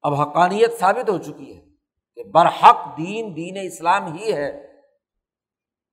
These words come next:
یہ خطاب ہو رہا ہے، وہ جو ساٹھ بڑے بڑے عیسائی آئے ہوئے ہیں نجران کے، وہ ساٹھ ان سے کہا جا رہا ہے، فَإِنْ حَاجُّوكَ، اگر ان تمام کے باوجود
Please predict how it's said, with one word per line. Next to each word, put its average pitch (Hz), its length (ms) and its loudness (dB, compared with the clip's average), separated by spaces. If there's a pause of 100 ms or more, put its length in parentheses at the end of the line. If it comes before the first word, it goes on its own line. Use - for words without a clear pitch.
(340)
یہ - 100 -20
خطاب 170 360 6
ہو 175 140 4
رہا 165 180 4
ہے، - 140 -6 (460)
وہ 170 140 -2
جو 156 160 -4
ساٹھ 156 420 4
بڑے 165 240 0
بڑے 170 180 0
عیسائی 160 460 -2
آئے 156 160 0
ہوئے 175 120 -4
ہیں 135 180 -8 (1300)
نجران 156 520 4
کے، 131 140 -10 (1800)
وہ 165 200 2
ساٹھ 180 460 8
ان 196 120 -4
سے 190 160 -6
کہا 190 240 4
جا 180 200 4
رہا 139 180 -2
ہے، - 80 -18 (280)
فَإِنْ 165 280 -4
حَاجُّوكَ، 208 1040 8 (1400)
اگر 220 260 8
ان 277 200 0
تمام 247 340 4
کے 233 140 0
باوجود 208 580 2